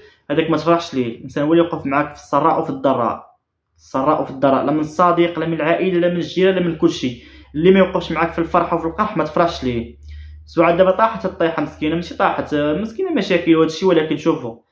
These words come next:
اكيد ربي غادي ينصرها وغادا تنوض سعاد وغتقوى وتوقف على رجليها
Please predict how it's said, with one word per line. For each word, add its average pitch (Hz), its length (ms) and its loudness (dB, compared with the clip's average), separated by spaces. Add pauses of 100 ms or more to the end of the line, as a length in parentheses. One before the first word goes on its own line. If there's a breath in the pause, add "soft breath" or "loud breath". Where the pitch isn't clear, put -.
(340)
اكيد 208 280 2
ربي 185 260 4
غادي 180 160 6
ينصرها 190 560 2
وغادا 170 320 2
تنوض 185 260 0
سعاد 170 280 2
وغتقوى 165 460 0
وتوقف 170 420 2
على 156 140 4
رجليها 196 560 2